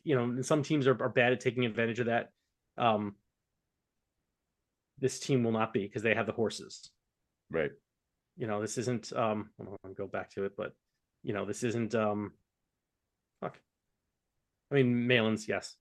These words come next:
Speaker 1: very good, but, like, Lewington, Alex
Speaker 2: Mm-hmm.
Speaker 1: Lewington's not, you know, gonna, and Duncan Taylor, like, they're not gonna burn you on the edge.
Speaker 2: Uh-huh.
Speaker 1: Uh, Lowe <laughs> will. <laughs> Keenan will. And,
Speaker 2: Yeah,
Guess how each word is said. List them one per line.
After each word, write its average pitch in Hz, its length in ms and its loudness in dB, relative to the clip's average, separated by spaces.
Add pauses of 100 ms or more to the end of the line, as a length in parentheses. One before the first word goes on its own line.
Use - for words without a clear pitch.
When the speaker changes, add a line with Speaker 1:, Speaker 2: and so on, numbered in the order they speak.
Speaker 1:
very 98 160 -2
good, 98 180 -4 (100)
but, 113 160 -2
like, 120 180 -2
Lewington, 113 520 0 (480)
Alex 127 180 0
Speaker 2:
Mm-hmm. 131 60 2
Speaker 1:
Lewington's 110 360 0
not, 101 260 -4
you 113 80 -2
know, 98 220 -6
gonna, 98 260 -4 (220)
and 107 200 -8
Duncan 110 260 -4
Taylor, 98 360 0
like, 110 100 -2
they're 143 100 4
not 147 140 8
gonna 143 140 6
burn 139 180 8
you 117 60 4
on 107 120 2
the 107 140 2
edge. 90 220 -4 (360)
Speaker 2:
Uh-huh. 180 240 4
Speaker 1:
Uh, - 20 -2 (120)
Lowe 202 560 12
<laughs> - 460 2
will. 139 500 6 (100)
<laughs> - 960 -2
Keenan 196 380 12
will. 104 540 4 (320)
And, 123 140 2
Speaker 2:
Yeah, 117 60 0